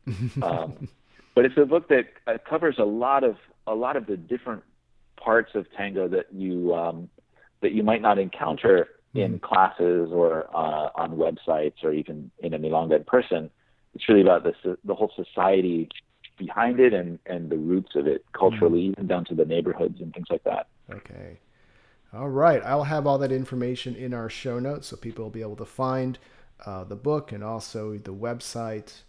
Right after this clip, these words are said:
Speaker 1: and be able to read up a little bit about who you are. All
Speaker 2: Sounds
Speaker 1: right.
Speaker 2: great. Oh, there's one, there's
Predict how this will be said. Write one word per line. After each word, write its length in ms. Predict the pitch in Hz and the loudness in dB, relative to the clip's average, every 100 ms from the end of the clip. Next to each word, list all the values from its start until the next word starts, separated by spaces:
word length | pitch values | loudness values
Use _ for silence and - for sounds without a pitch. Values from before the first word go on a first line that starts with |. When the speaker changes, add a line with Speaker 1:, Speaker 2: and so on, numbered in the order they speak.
| _ _ _ | _ _ _
Speaker 1:
and 400 | 113 98 101 95 | -16 -12 -12 -12
be 80 | 107 | -12
able 140 | 117 117 | -10 -8
to 80 | |
read 180 | 113 139 | -4 -2
up 140 | 160 120 | -4 -4
a 40 | |
little 200 | 147 143 | -6 -4
bit 160 | 151 139 | -4 -4
about 320 | 139 139 120 | -4 -6 -6
who 80 | 139 | -6
you 260 | 143 143 | -4 -6
are. 400 | 190 233 80 - _ _ _ - _ _ _ _ _ - | -8 -10 -10 -16 _ _ _ -20 _ _ _ _ _ -12
All 100 | 147 | -8
Speaker 2:
Sounds 100 | 185 | -4
Speaker 1:
right. 300 | 240 247 - | -2 -2 0
Speaker 2:
great. 320 | - 113 - - | 0 0 -2 0
Oh, 120 | 208 | 4
there's 180 | 180 143 | 6 6
one, 180 | 202 | 4
there's 120 | 220 | 4